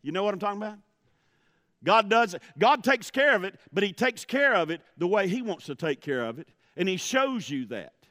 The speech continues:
So logic would say this is what we need to do, but God says, "You bake bread." Now, why did God tell them this? Hey, guys, let me tell you something. This is pretty cool. Do you know what they'd been eating up until this point?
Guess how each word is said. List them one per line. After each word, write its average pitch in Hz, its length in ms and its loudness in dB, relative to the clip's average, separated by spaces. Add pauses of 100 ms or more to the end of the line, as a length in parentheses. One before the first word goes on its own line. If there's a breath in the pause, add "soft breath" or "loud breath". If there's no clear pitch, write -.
(1200)
So 226 160 0
logic 240 460 4
would 180 140 -2
say 175 200 0
this 190 220 -2
is 165 140 -10
what 180 120 -2
we 170 100 -2
need 160 200 -4
to 135 60 -10
do, 190 260 -2 (240 soft breath)
but 185 400 -2 (320)
God 208 380 2
says, 143 500 -2 (160)
"You 185 600 -6 (240)
bake 151 380 0 (120 soft breath)
bread." 190 300 0 (160 soft breath)
Now, 190 160 2
why 269 240 2
did 262 160 -4
God 208 220 2
tell 233 180 -4
them 143 160 -6
this? - 260 -12 (100)
Hey, 190 100 -6
guys, 160 220 -2
let 196 100 -6
me 180 60 -6
tell 160 140 -6
you 123 80 -6
something. - 260 -16
This 156 140 -14
is - 60 -16
pretty 135 180 -10
cool. 113 240 -10 (1200 soft breath)
Do - 80 -10
you 220 80 -2
know 320 100 0
what 320 160 0
they'd 247 160 2
been 202 180 0
eating 208 300 -2
up 202 140 -2
until 180 200 -6
this 180 160 -6
point? 180 320 -12